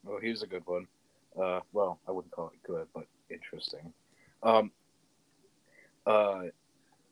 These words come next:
when you die, someone takes a V R headset off of your head and asks you how the virtual life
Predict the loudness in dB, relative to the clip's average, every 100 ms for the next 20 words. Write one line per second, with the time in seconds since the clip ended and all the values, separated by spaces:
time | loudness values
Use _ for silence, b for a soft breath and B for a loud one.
0 | _ 0 2 2 4 8 8 8 6 2
1 | 0 2 -2 -4 -4 -4 -2 -6 2 4
2 | 4 2 -2 -6 -2 -2 -2 -6 -6 -8
3 | -6 -6 -8 -8 -10 -10 -6 -2 2 2
4 | 0 -2 -2 -2 -2 0 -4